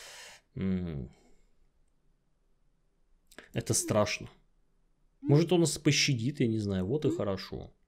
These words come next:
Вчера ты себя вела плохо, поэтому сегодня опять без еды.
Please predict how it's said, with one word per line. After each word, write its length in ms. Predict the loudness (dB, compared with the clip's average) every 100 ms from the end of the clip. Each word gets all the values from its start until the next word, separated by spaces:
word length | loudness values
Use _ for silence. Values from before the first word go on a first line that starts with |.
| _ _ -20 -6
Вчера 320 | 6 8 10
ты 120 | 8
себя 280 | 4 8 10
вела 260 | 10 8 6
плохо, 1300 | 6 8 8 10 8 10 8 6 6 4 0 0 0
поэтому 440 | 0 2 2 2
сегодня 480 | 4 4 6 6 4
опять 280 | 6 6 6
без 240 | 2 -2
еды. 400 | -2 -2 -2 -6